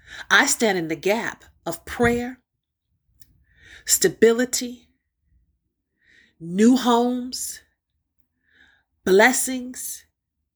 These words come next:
covering, and protection to all those people in Houston who we didn't even see on the news. Unfortunately, their governor did not place a mandate for no evictions.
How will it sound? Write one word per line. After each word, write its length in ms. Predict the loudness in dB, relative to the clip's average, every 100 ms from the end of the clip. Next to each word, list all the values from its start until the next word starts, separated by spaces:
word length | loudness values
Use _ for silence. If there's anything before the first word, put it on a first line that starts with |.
| _ -6
covering, 800 | 0 2 2 0 -4 -6 -10 -16 _ _ -14 -4
and 180 | -2 -2
protection 840 | -6 -2 -2 -2 0 0 0 -4 -18 _ -20 -14 -2
to 200 | -2 2
all 320 | 2 6 4
those 280 | 4 0 -2
people 520 | -4 -8 -8 -12 -16 -8
in 160 | -6
Houston 560 | -4 -2 -2 -2 -6 -8
who 120 | -2 2
we 200 | 2 2
didn't 180 | 2
even 220 | 0 0 -2
see 260 | -2 0
on 80 | 0
the 100 | 0
news. 540 | -2 -6 -8 -8 -8 -10 _ _ _ _ -20 -4 0
Unfortunately, 680 | 0 2 2 4 4 2 4
their 200 | 4 4
governor 440 | 2 0 0 -4
did 180 | 0 -2
not 320 | 0 -4 -6
place 340 | -2 0 0
a 60 | -2
mandate 640 | -2 -2 -2 -2 -4 -6 _ -20 -20 _
for 160 | 0
no 280 | 2 6 4
evictions. 720 | 6 4 4 0 -2 -8 -12